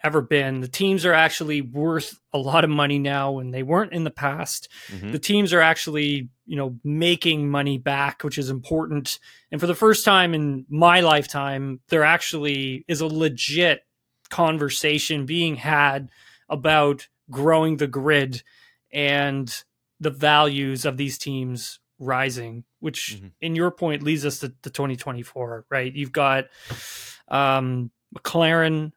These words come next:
Speaker 1: who at the moment is just on a trajectory that's something that, again,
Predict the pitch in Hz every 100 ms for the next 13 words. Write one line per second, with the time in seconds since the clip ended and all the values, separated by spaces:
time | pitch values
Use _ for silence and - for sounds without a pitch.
0 | _ - 151 139 135 135 139 151 175 180
1 | 175 - - - - 156 156 151 143 120
2 | 175 160 175 160 139 151 123 156 160 165
3 | 151 151 139 143 127 - - 170 160 147
4 | 139 131 - 160 147 160 165 165